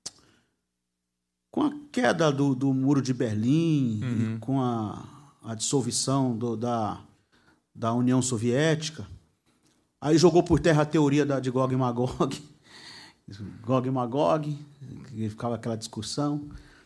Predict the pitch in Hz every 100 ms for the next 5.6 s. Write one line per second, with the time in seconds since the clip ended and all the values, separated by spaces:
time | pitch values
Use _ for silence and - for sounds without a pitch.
0 | _ _ _ - 180 196 - 202 165 185
1 | 277 240 208 196 151 147 175 196 123 -
2 | - - 131 131 127 160 190 143 - 127
3 | 196 160 208 - 123 117 104 135 208 -
4 | 220 190 175 151 147 139 143 - 143 139
5 | 143 - - 185 170 120